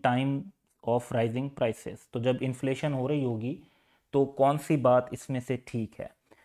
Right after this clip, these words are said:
अब अंडरस्टैंड ये करना है कि हिस्टोरिकल कॉस्ट अकाउंटिंग में होता ये है कि हमने हिस्टोरिकल कॉस्ट यानी पुरानी कॉस्ट पर एक एसेट को रिकॉर्ड किया होता है।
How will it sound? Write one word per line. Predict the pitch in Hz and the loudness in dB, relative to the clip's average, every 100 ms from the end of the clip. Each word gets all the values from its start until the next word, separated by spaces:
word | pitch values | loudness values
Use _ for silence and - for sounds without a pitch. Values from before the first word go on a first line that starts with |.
| _ _ _ | _ _ _
अब | 165 170 - | 2 2 2
अंडरस्टैंड | 156 170 185 220 220 | 2 2 2 2 4
ये | 208 | 2
करना | 202 175 175 | 2 2 2
है | 180 | 0
कि | 185 | -2
हिस्टोरिकल | 160 - 175 160 175 | 0 2 4 4 2
कॉस्ट | 165 151 151 | 4 4 4
अकाउंटिंग | 147 131 135 156 156 | -2 -2 -2 -2 -2
में | 143 | 0
होता | 120 117 | -2 2
ये | 147 147 143 | 2 2 2
है | 147 147 | 0 0
कि | 147 | -2
हमने | 123 127 139 147 147 | -2 -2 0 -2 -4
हिस्टोरिकल | 143 139 - 165 160 160 135 | -8 -12 2 4 4 4 0
कॉस्ट | 110 117 107 - | 0 0 0 0
यानी | 127 127 | -4 0
पुरानी | 147 147 156 | 2 2 2
कॉस्ट | 147 131 123 - | 2 2 2 0
पर | 135 | -2
एक | 127 123 | 0 0
एसेट | 123 135 123 | 0 -2 -4
को | 127 | -4
रिकॉर्ड | 113 107 104 | -2 -4 -4
किया | - 101 | -6 -10
होता | 90 | -10
है। | - | -12